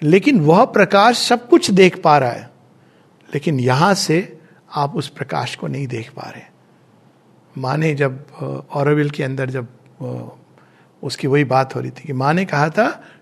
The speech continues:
translucent, और वो globe लग गया है transparent। <laughs> तो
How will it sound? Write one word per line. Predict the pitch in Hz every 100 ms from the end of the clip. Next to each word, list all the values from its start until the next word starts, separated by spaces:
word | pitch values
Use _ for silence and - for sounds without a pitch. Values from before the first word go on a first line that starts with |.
| _ -
translucent, | 165 220 233 - 160 214 - 180 - - _ _ _ _ _ _ _ _ _ _ -
और | 156
वो | 175 175 - _ -
globe | 123 143 180
लग | 180 165
गया | 170
है | 170
transparent। | 156 151 156 - 139 131 139
<laughs> | - - _ -
तो | 180 -